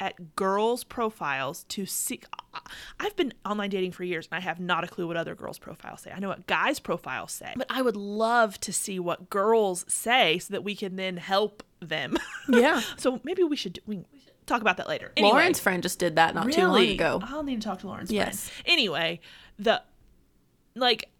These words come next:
Speaker 1: it seems so basic to say, "Oh, well, don't have pictures that have you in a group so they can't tell which one you are." And yet,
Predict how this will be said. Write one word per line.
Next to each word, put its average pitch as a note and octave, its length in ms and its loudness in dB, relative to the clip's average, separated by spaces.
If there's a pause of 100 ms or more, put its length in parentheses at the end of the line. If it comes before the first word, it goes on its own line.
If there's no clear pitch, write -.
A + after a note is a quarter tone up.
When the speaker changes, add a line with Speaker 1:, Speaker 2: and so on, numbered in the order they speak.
(520)
Speaker 1:
it C4 120 -4
seems C#4 300 -4
so A3+ 220 2
basic G#3 340 0
to - 40 -14
say, G#3 160 -8
"Oh, D4 80 -6
well, C#4 160 -6
don't C4 200 -8
have C4 160 -10
pictures C4 300 -10
that A3+ 80 -8
have G#3 160 -8
you A3 140 -2
in G3+ 80 -2
a F#3+ 60 -6
group G#3 220 -2
so G3 80 -8
they F#3 60 -6
can't F#3+ 200 -8
tell F#3+ 100 -6
which F3+ 160 -6
one F3 120 -8
you F3+ 120 -8
are." D#3+ 180 -10
And G3+ 120 -4
yet, F#3 180 2